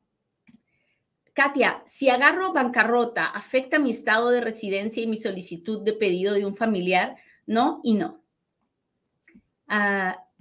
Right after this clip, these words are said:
Pensilvania presente, Sacramento, Lake Jackson, ¿cómo están? ¿Cuál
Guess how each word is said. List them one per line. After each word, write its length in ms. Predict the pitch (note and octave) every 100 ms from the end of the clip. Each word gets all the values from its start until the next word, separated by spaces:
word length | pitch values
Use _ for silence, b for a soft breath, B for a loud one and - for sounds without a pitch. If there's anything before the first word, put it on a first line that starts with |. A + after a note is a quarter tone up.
| - _ -
Pensilvania 800 | C#4 C4+ C4+ C4 C#4 C#4+ D4 C#4+
presente, 680 | B3+ B3 C4+ C4+ C#4 C4+
Sacramento, 920 | C4 C4+ B3+ A#3 A#3+ C4+ C#4 C4 B3+ B3
Lake 300 | B3 C4 B3
Jackson, 880 | C4 C4 C#4 C4+ B3+ A#3+ A#3 G#3+ G3+
¿cómo 160 | A#3+ B3
están? 920 | C4+ C4+ A#3+ B3+ C#4 C4+ A#3+ A3 G3+ - _ _ _ _ _ _ _ _ _ _ _ _ _ _ _ _ _ _ _ _ _ _ _ _ _ _ b b b b _
¿Cuál 300 | - F4 F#4